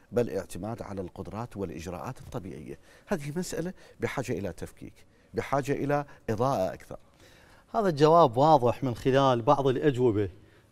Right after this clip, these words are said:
Speaker 2: التي صدرت من فمه الشريف، آه، عبر الأسئلة التي قدمت له،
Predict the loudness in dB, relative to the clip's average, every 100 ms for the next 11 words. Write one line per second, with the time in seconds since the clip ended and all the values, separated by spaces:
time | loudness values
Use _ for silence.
0 | -4 -2 -2 -2 -2 0 2 0 -2 -8
1 | -4 -2 -2 -4 -6 -6 -8 -4 0 0
2 | 0 -2 -4 -8 -20 _ _ _ _ _
3 | _ -6 -4 -2 0 0 -2 -4 -4 -2
4 | -2 -2 -6 -4 -4 -2 -2 -2 -4 0
5 | 0